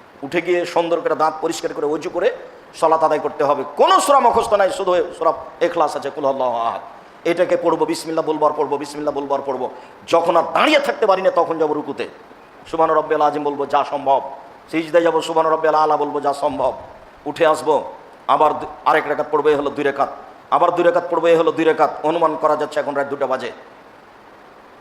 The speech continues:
রব্বানা যালামনা আনফুসানা ওয়া ইল্লাম তাগফির লানা ওয়া তারহামনা লানাকুনান্না মিনাল খাসিরিন। আমরা দুইজন অন্যায় করেছি, তুমি যদি আমাদের ক্ষমা না করো, তুমি যদি আমাদের প্রতি দয়া না করো, তাহলে আমরা অপরাধীদের অন্তর্ভুক্ত হব।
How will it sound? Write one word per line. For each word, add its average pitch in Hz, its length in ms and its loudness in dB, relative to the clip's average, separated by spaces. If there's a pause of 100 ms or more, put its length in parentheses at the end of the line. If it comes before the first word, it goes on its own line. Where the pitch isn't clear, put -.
(220)
রব্বানা 147 480 6
যালামনা 143 320 4
আনফুসানা 143 560 2
ওয়া - 480 2
ইল্লাম 135 320 2
তাগফির 170 340 4
লানা 151 220 6
ওয়া 139 120 6
তারহামনা 139 560 4
লানাকুনান্না 127 580 0
মিনাল 120 280 -4
খাসিরিন। 120 380 -2 (520)
আমরা 131 220 6
দুইজন 135 260 4
অন্যায় 147 260 4
করেছি, 160 440 2 (340)
তুমি 131 160 2
যদি 131 180 4
আমাদের 131 320 4
ক্ষমা 131 220 2
না 127 100 2
করো, 127 260 2 (340)
তুমি 139 160 0
যদি 196 200 2
আমাদের 135 300 4
প্রতি 131 160 -2
দয়া 120 220 4
না 120 120 0
করো, 120 240 0 (260)
তাহলে 117 220 4
আমরা 113 220 2
অপরাধীদের 120 580 2
অন্তর্ভুক্ত 110 500 -6
হব। 92 280 -2